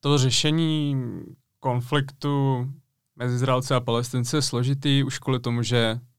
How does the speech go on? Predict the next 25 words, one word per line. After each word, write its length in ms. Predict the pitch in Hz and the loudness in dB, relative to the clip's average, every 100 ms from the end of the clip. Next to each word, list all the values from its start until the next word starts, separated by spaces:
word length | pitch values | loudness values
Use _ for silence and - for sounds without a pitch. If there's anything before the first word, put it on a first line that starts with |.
| _ _ _ | _ _ _
trvá 260 | 113 113 | 2 2
tak 180 | 117 120 | 4 2
dlouho. 460 | 110 110 110 117 120 - | 2 0 2 0 0 -6
Kdyby 240 | - 120 123 | -4 -2 2
bylo 220 | 123 120 | 4 4
jednoduchý, 400 | 120 120 120 123 | 2 0 0 2
tak 160 | 110 - | 2 0
už 100 | 110 | -4
by 100 | 120 | 2
se 120 | 120 | 6
dávno 280 | 110 113 117 | 6 6 4
asi 200 | - 123 | 2 2
vyřešil. 500 | 110 117 - 139 139 - - - - - | 2 2 4 4 2 -4 -20 -20 -20 -2
A 380 | 131 127 127 131 131 127 123 - _ _ _ _ _ _ - | 4 6 8 8 8 6 2 -14 _ _ _ _ _ _ -8
v 40 | |
případě 400 | - 156 156 160 | -2 2 6 6
Gazy 240 | 156 147 160 | 6 8 6
je 80 | |
to 80 | 160 | 6
těžké, 480 | 139 131 - 160 156 143 _ | 6 4 4 4 4 2 _
protože 420 | 131 127 131 127 | -2 2 2 4
Izrael 260 | 131 131 131 | 6 6 6
argumentuje 600 | 123 131 131 127 135 131 | 6 6 6 6 6 4
bezpečnostními 960 | 120 - 135 - 135 - 143 127 127 123 | 2 2 2 4 2 4 4 6 6 6
obavami 580 | 120 127 123 127 131 | 6 6 6 6 4